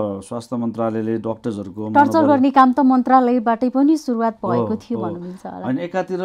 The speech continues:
Speaker 1: डक्टर्सहरू चाहिँ मैले अघि भने जस्तो आफूलाई परवाह नगरिकन, घर परिवार परवाह नगरिकन सीमित स्रोत साधनमा काम गर्न गइरहेको, त्यहाँ संसारका अरू अरू देशमा थप्पडी बजाएर डाक्टर र स्वास्थ्य कर्मीको मनोबल बढाइरहने,
Speaker 2: उम्।
Speaker 1: काहीँ थाल ठोकेर, काहीँ दियो बालेर, काहीँ, अ,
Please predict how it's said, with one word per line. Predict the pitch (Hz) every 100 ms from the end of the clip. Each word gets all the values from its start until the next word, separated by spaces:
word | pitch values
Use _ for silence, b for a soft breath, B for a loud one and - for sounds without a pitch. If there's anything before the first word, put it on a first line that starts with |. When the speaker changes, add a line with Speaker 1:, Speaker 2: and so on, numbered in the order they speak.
| 185 127
Speaker 1:
डक्टर्सहरू | 123 135 175 165 160 165
चाहिँ | - 143
मैले | 123 123
अघि | 120
भने | 113 95 101
जस्तो | 107 - 120 120
आफूलाई | 131 101 110 113
परवाह | 107 110 113
नगरिकन, | 113 104 107 104 107 85
घर | 90
परिवार | 104 107 107 98
परवाह | 107 104 107
नगरिकन | 104 104 98 104 107
सीमित | 104 110 104
स्रोत | 107 104
साधनमा | 107 101 104 104
काम | 98 104
गर्न | 104 95
गइरहेको, | 101 107 107 98 101 101 b b b b -
त्यहाँ | 156 135
संसारका | 90 123 127 139 135 139
अरू | 135 143
अरू | 135
देशमा | 120 135 135 131
थप्पडी | - 101 120
बजाएर | 113 117 117 113
डाक्टर | 107 107 113
र | 110
स्वास्थ्य | 104 104 - 110
कर्मीको | 101 98 98
मनोबल | 104 110 110
बढाइरहने, | 107 104 101 104 104 101
Speaker 2:
उम्। | 220 202 196 - -
Speaker 1:
काहीँ | 107
थाल | 92 113 113
ठोकेर, | 107 107 110
काहीँ | - 104
दियो | 87 117 113
बालेर, | 107 104 107 107
काहीँ, | 101 98
अ, | 92